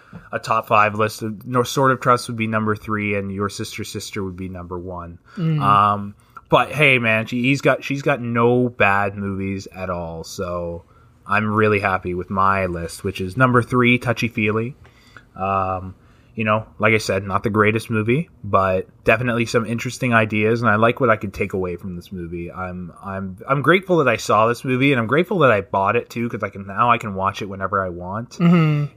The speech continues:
Speaker 1: and I kinda want to, I kinda wanna see it again. So I'm happy for that. I'm, I'm glad that there's some rewatch value there, that it's not just, like, a whatever, um, throwaway movie. Um,
Speaker 2: Yeah.
Speaker 1: this is a good one.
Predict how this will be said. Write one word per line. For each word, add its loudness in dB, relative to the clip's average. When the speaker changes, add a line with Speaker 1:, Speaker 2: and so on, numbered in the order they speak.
Speaker 1:
and 2
I -2
kinda 0
want 0
to, 2
I 2
kinda -6
wanna -4
see -8
it -4
again. -4
So 2
I'm 4
happy 4
for -2
that. 0
I'm, -6
I'm -2
glad 4
that 2
there's 2
some 0
rewatch 2
value -4
there, -8
that -10
it's -10
not -6
just, -6
like, -4
a -4
whatever, -4
um, -2
throwaway 4
movie. -8
Um, 0
Speaker 2:
Yeah. 2
Speaker 1:
this -2
is 2
a 2
good 0
one. -10